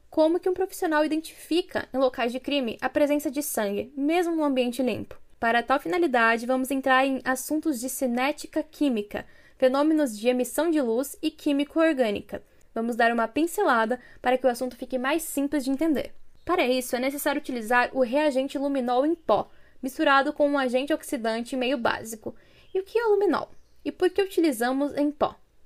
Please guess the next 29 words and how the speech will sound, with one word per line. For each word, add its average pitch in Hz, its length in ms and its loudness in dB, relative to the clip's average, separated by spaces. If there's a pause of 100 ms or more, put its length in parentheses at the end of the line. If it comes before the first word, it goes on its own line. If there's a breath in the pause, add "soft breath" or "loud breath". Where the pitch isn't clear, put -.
Bem, 226 400 -4
em 277 100 -4
termos 359 300 -2
mais 208 180 0
simples, 214 500 -4
é 240 80 0
uma 262 140 0
molécula 269 560 2
orgânica 240 480 0
que - 100 -6
possui 247 320 0
carbono, 220 680 2
hidrogênio, 247 580 0
nitrogênio 254 640 -2 (280 soft breath)
e - 80 0
oxigênio, 262 560 -2 (160 soft breath)
C 349 220 0
oito 247 300 2
H 254 180 2
sete 220 460 0
N 269 180 -2 (140)
três 233 360 0
O 294 100 2
dois. - 440 -4
Essa 269 180 -6
substância 285 540 0
mágica 208 440 2
em 185 60 -4
pó 202 280 4